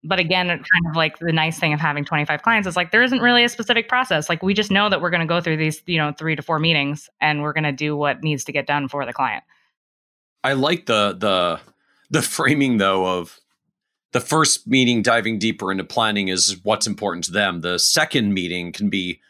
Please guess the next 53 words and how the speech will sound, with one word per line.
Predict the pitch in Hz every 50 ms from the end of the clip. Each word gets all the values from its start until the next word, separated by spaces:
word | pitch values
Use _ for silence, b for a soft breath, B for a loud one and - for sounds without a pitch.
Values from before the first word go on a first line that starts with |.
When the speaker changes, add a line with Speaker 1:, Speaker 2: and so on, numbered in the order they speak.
| _ _ _ _ _ _
Speaker 2:
what's | 123 113 - -
important | 113 98 - 101 101 92 90 90 90 90 90 78 - _ _ _ _ _ _ _ _
to | - - 117 98
financial | - - - 87 82 85 82 76 - - -
planning. | - 87 78 67 65 - 71
Like, | 73 73 - - -
uh, | - 101 87 - - - - - -
"Hey, | 131 107 127 123
I | 107 107
know | 113 104 98
that | 95 95 92 92
other | 90 90 85
thing's | - 98 92 80
important | - 101 95 73 82
to |
you, | 85 85
but, | - -
like, | 90 87 -
you | - 98
really | 78 76 - -
gotta | - - -
pay | - - -
attention | - - 90 78 - - -
to |
this | - -
thing | - - 78 -
over | 67 65 -
here. | - 92 71 62
Like, | 73 76 - - B B B B B 214 -
you | 92 90
have | 98 92 85
young | 85 98 90
children | 82 - 117 104 87 90 90 85 87
Speaker 1:
<laughs> | -
Speaker 2:
and | 104 92 82
no | 85 87 87
wills | 85 87 80 78 -
and | 87 82
no | 80 78
life | 76 76 80 -
insurance. | - 69 - - - - - -
Like, | - - 101
we | 120 120
need | 113 113 107
to | -
Speaker 1:
Yeah. | - -
Speaker 2:
fix | 101 - -
this | - - -
in | - 98
the | 92
next | 92 87 - -
meeting." | 117 101 82 90 85 85
But, | - 160 143 131 - B